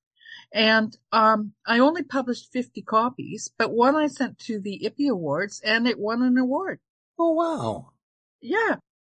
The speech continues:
Speaker 1: Fifty copies only, but it won an award.
Speaker 2: <laughs> How a very rare book that will be one day.
Speaker 1: <laughs> Well, I'm, I'm actually revising it now because things have happened. It was the story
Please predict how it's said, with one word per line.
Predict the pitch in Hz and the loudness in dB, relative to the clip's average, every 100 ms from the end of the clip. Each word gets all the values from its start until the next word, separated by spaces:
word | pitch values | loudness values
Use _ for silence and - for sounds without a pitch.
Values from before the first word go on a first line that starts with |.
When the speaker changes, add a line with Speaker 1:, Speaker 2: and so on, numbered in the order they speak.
| _ - | _ -6
Speaker 1:
Fifty | 294 - 302 | -4 -4 -2
copies | 349 349 381 294 277 | 0 2 2 2 4
only, | 277 403 311 214 | 4 2 -4 -4
but | 220 | -4
it | 220 | -4
won | 196 202 220 | -4 -4 -4
an | 226 | -6
award. | 226 240 381 208 _ _ _ _ - _ | -4 -4 -4 -6 _ _ _ _ -20 _
Speaker 2:
<laughs> | 139 - - - - - 180 - - _ | -16 -8 -8 -6 -10 -8 -12 -12 -20 _
How | - 147 147 | -6 0 4
a | 135 117 | 4 2
very | 110 143 143 | 0 2 2
rare | 127 139 139 | 2 2 2
book | 127 - - | 0 -4 -2
that | 165 - | -4 -2
will | 165 | -2
be | 131 | 0
one | 123 117 113 | 0 -2 -4
day. | 110 98 _ _ _ _ _ - - _ _ _ _ - | -4 -8 _ _ _ _ _ -20 -20 _ _ _ _ -12
Speaker 1:
<laughs> | 220 - 330 - _ - - - | -4 0 2 0 _ -20 -10 2
Well, | 285 285 | 6 8
I'm, | 294 330 - | 6 2 0
I'm | 262 262 | 0 4
actually | 277 311 - 277 | 4 2 0 -6
revising | 226 226 233 226 254 254 202 | -4 -4 0 2 2 -2 -6
it | 185 | -8
now | 180 170 190 | -6 -4 -4
because | 202 - 214 | -6 -10 -8
things | - 240 233 | -4 -4 -4
have | 196 | -6
happened. | - 190 208 - 139 160 _ _ _ - | 0 0 0 -4 -10 -12 _ _ _ -4
It | |
was | 254 254 | -2 -2
the | 247 | -6
story | - - 277 285 269 233 | -8 0 2 2 0 -4